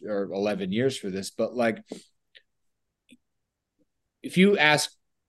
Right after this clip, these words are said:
any holistically leaning, somewhat physician or psychiatrist, what's the best thing somebody could do who's got an anxiety disorder,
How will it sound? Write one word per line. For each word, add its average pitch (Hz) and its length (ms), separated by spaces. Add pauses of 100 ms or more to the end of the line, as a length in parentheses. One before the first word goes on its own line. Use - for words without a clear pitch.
(420)
any 151 440
holistically 123 880
leaning, 110 760 (340)
somewhat 120 640
physician 107 500
or 101 80
psychiatrist, 101 800 (420)
what's 156 300
the 175 120
best 147 400
thing 135 220
somebody 120 380
could 117 180
do 107 460
who's 117 160
got 117 200
an 113 80
anxiety 110 540
disorder, 107 760